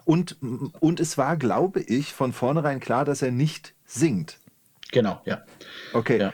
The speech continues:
Speaker 2: Es ging nur um eine Ankündigung eben.
Speaker 1: Okay, richtig.
Speaker 2: Ja.
Speaker 1: Äh.
Speaker 2: Genau. Ja. Ähm, und wie gesagt, meine allererste Fahrt und, äh, ich bin dann da, äh, auch so,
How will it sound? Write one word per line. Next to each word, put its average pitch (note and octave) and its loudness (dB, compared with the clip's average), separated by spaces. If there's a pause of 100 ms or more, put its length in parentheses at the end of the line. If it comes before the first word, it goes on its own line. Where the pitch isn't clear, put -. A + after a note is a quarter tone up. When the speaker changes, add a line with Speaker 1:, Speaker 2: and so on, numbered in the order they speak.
(160)
Speaker 2:
Es - -8
ging A#2 2
nur C#3 2
um C3+ 0
eine A#2 2
Ankündigung G2 -2 (160)
eben. F#2 -4
Speaker 1:
Okay, G#2+ -2 (220)
richtig. G2+ -4
Speaker 2:
Ja. F#2 -6
Speaker 1:
Äh. F2+ -6 (1040)
Speaker 2:
Genau. F2+ -2 (600)
Ja. F#2+ 0 (420)
Ähm, G#2+ 2
und G#2+ 0
wie A#2+ 2
gesagt, A#2+ 0
meine G#2+ 0
allererste B2 -2
Fahrt B2+ -2
und, A#2+ -2
äh, A2+ -2
ich G#2+ -10
bin G#2+ 2
dann G#2 0
da, G#2 -2
äh, - - (480)
auch - -8
so, G2+ -6